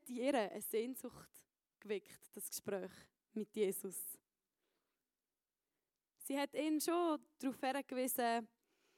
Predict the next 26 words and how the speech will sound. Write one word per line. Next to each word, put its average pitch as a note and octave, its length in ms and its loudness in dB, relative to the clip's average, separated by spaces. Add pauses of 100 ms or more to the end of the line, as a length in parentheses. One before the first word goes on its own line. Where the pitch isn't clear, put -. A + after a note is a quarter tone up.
(480)
auf, A3+ 320 -2
äh, G3 360 -2 (140)
auf A#3 120 -10
die A3+ 120 -8
sichtbaren D4 580 0
Sachen, C#4 400 -2
das A3+ 80 -2
mache G3+ 240 -6
ich G#3 60 -12
mir G#3 140 0
ja F#3+ 100 2
manchmal F#3 380 -4
auch. G3+ 260 -2
<laughs> - 1000 -20
Wenn A#3 160 2
wir A#3 160 0
wissen, C4+ 420 0 (260)
wenn A#3 180 -10
ich B3+ 100 -6
weiss, B3+ 540 -2 (680)
Jesus A#3 420 -4
ist - 200 -4
Sieger, B3+ 320 -2
Jesus G#3 420 -2
ist - 140 -6
alles, G#3+ 480 -2